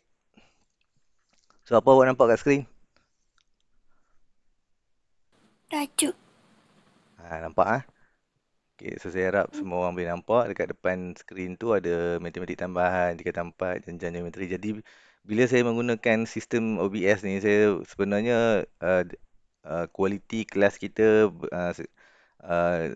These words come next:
Speaker 1: kalau awak nak dapatkan ga-, kualiti yang baik masa belajar, sebenarnya elok pakai laptop lah ataupun skrin yang lebih besar lah. Tapi kalau awak ada handphone pun tak apalah. Saya, saya bukan apa, saya takut kalau handphone tu nampak kecil sangat saya punya tulisan-tulisan tu lah. Saya harap,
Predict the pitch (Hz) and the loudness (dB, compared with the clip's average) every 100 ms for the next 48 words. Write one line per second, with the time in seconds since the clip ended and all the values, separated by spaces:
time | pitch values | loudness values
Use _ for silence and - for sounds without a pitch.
0 | - - 101 107 95 92 101 95 85 104 | -6 2 4 6 4 2 2 0 0 -2
1 | 101 98 87 90 104 98 - 104 95 98 | 0 -2 -2 -2 -2 -4 -4 -4 2 2
2 | 107 82 95 101 101 104 92 87 95 - | 2 -2 -6 -2 0 0 2 2 2 -2
3 | 92 104 82 98 71 - 95 - 90 85 | -2 0 0 0 -2 -2 -2 0 -2 0
4 | 110 87 82 87 - 92 92 - 107 90 | 0 0 -2 -6 -6 -8 -10 -10 -8 -6
5 | 90 90 87 - 92 98 90 - - - | -6 -6 -6 0 4 4 2 -4 -20 -20
6 | _ - - 98 95 90 90 95 110 98 | _ -4 2 4 6 4 2 -4 -6 -4
7 | 107 95 69 98 98 104 101 76 110 113 | -2 0 0 2 2 2 0 2 2 4
8 | 107 117 139 120 104 107 117 101 _ - | 4 6 4 4 2 2 2 -2 _ -20
9 | - _ _ 98 101 110 107 110 120 104 | -20 _ _ 2 2 2 -2 -2 0 0
10 | 107 90 - - 135 143 135 117 95 82 | 0 -2 -6 -6 -4 -2 -2 -4 -2 -2
11 | 101 87 95 90 92 90 92 95 - 90 | -2 -4 -4 -4 -4 -4 -6 -8 -6 -8
12 | 90 92 - 85 87 117 98 - 82 87 | -8 -12 -6 -6 -2 -2 -2 -6 -2 0
13 | 90 | 0